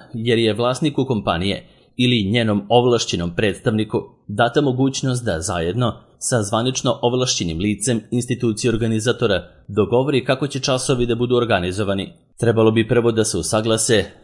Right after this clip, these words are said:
oko datuma početka obuke, a posle toga i oko svih detalja koji se tiču termina održavanja časova i dinamike po kojoj će predavanja da budu sprovođena. Samim tim će oni zajedno da definišu i koliko bi trebalo korporativni kurs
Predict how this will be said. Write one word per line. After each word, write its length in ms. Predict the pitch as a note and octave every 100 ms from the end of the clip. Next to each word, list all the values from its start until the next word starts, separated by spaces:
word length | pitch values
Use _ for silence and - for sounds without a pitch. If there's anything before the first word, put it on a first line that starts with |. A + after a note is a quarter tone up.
| -
oko 300 | B2+ B2+ B2+
datuma 440 | A2 A2+ A#2+ C#3+ C3
početka 500 | C#3+ C3 F#2 - G2+
obuke, 340 | F2 G2+ A#2 - - _
a 140 | A2 -
posle 360 | A#2+ B2 C3
toga 300 | C3 B2+ B2+ A#2
i 120 | C3
oko 240 | A#2+ B2 A#2
svih 280 | - C3
detalja 540 | A#2+ F#2+ G#2 E2 E2 G#2
koji 160 | B2
se 180 | A#2 A#2+
tiču 300 | B2+ A#2+ - C3 - _
termina 440 | - B2 C3+ C3 B2
održavanja 720 | G#2 G#2+ A#2+ A2 A#2 G2 D2
časova 500 | - E2 D#2+ B2 G#2+ G2+ -
i 100 | B2
dinamike 560 | A#2+ A#2 A#2+ A#2 A2 E2+ - _ _
po 160 | B2 G#2+
kojoj 200 | C3 C3
će 160 | -
predavanja 640 | C#3+ C#3+ C3 A#2 B2 A#2 -
da 160 | - B2
budu 240 | A#2+ A2
sprovođena. 680 | A2 - G#2 F2 F#2 A2+ G2 - _ _
Samim 400 | - - A2 A2
tim 260 | G#2+ A#2 A#2
će 200 | - E2 -
oni 240 | A2+ A2+
zajedno 540 | A2 A2 A2+ A#2 G#2+ G2 - -
da 180 | A2 G#2+
definišu 480 | G#2+ B2 D3+ D3 D3+ -
i 120 | B2+
koliko 300 | C3+ C#3 B2+
bi 180 | G#2+ -
trebalo 440 | F2 F#2 G#2 A2+
korporativni 720 | A#2 A#2 C3+ B2+ B2+ B2+ A#2+
kurs 260 | B2 B2 A#2+